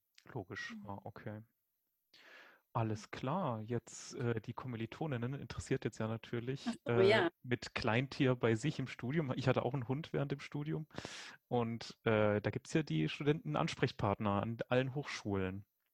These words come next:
Speaker 1: Was hat es
Speaker 3: Genau.
Speaker 1: damit auf sich? Genau.
Speaker 3: Genau. Also wir haben Studentenvertreterinnen, ähm, an den Universitäten, die eben selber dort studieren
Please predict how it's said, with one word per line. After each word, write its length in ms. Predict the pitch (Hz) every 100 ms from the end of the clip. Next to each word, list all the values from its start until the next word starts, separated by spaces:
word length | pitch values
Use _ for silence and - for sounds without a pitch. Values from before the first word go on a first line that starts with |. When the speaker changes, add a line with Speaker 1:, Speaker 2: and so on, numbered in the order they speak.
| _ _ _ _ -
Speaker 1:
Was 120 | 123
hat 100 | 131
es 80 | 381
Speaker 3:
Genau. 80 | 285
Speaker 1:
damit 240 | 123 123 101
auf 140 | 98
sich? 320 | - 98 -
Genau. 360 | - 113 107 107
Speaker 3:
Genau. 440 | 269 - - 185 - - -
Also 220 | 233 233
wir 160 | 262
haben 480 | 254 262 277 320 330 - _
Studentenvertreterinnen, 1700 | - 269 240 247 339 339 339 320 311 311 320 311 320 330 330 339 339 - - - _ -
ähm, 720 | 269 277 269 269 269 269 262
an 280 | 214 254 262
den 200 | 262 247
Universitäten, 1080 | 247 247 226 202 196 - 262 339 392 381 359
die 440 | 285 262 254 247 226
eben 260 | 220 220
selber 400 | 202 208 233 240
dort 240 | 240 208 202
studieren 500 | - 185 - 277